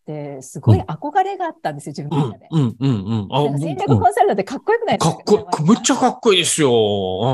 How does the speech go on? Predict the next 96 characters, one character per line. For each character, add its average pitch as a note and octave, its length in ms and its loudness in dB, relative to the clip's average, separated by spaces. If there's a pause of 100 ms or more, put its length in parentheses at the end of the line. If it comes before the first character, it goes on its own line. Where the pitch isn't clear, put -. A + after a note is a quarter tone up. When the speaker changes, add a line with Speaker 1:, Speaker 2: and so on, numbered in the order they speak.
(240)
Speaker 2:
ん。 G#2+ 300 -12
憧 E3+ 380 0
れ、 D#3 100 -4 (160)
今 A3+ 240 2
で C#3 60 -4
も A#2+ 220 -4
憧 C3 220 -4
れ A#2 80 -6
ま A2 140 -10
す - 160 -18
け A2+ 100 -10
ど、 G2 240 -10
無 D3 180 0
理 C#3 120 -2
だ G2+ 80 -2
っ - 80 -10
て - 80 -12
感 - 80 -12
じ。 - 0 -
Speaker 1:
そ - 60 -12
う - 20 -
で - 60 -12
す - 60 -10
よ G2 120 -6
ね。 G2+ 340 -6
Speaker 2:
う - 20 -10
ん。 - 40 -6
Speaker 1:
い A3+ 40 4
や、 B3 440 2
ほ D4 60 -6
ん C#4+ 40 -10
で、 D4 100 -6
私 E4+ 300 0
も D4+ 240 0
ね、 A#3 440 -4
<laughs> A#3 40 -12
す C4+ 140 -10
ご A4+ 120 -4
い A#4 40 -2
憧 B3+ 380 -4
れ B3 120 -2
て B3 140 -8
て、 G#3+ 120 -8
な G#3+ 100 -2
ん - 20 -12
か A3 80 -10
か B3+ 140 -14
っ - 100 -18
こ C4+ 140 -8
い C4+ 80 -6
い B3+ 60 -18
か D#3 120 -4
ら C#3 100 -4
な C#3+ 100 -10
ん C#3+ 60 -14
で D3 60 -18
す C#3 100 -4
よ。 D3 60 2
Speaker 2:
う - 20 2
ん、 C3+ 40 0
う - 40 0
ん。 G#2 360 -6 (120)
か D3+ 100 0
っ - 100 -10
こ D3 100 -2
い - 20 -2
い、 - 20 -2
か A#2+ 100 -4
っ A2+ 120 -8
こ C3 140 -4
い G2+ 60 -8
い。 - 80 -16 (180)
Speaker 1:
で、 C#4 180 -4
な C4 140 2
り G4+ 100 0
た B4+ 140 -8
い、 A4 80 -4
な D#4+ 100 -4
り C4+ 140 -10
た D#4+ 120 -4
い C#4 40 -6
っ - 20 -14
て - 140 -14
思 G3 160 -6
っ G#3 80 -12
て - 180 -16
て、 G#3+ 680 -6
Speaker 2:
う C#3+ 40 -6
ん、 A2+ 100 -8
Speaker 1:
で、 C#4 160 -14
Speaker 2:
う C3+ 80 -4
ん。 G2+ 160 -8 (100)
Speaker 1:
あ B3+ 160 -8
の、 A#3+ 300 -8
入 E4 200 -10
っ - 20 -20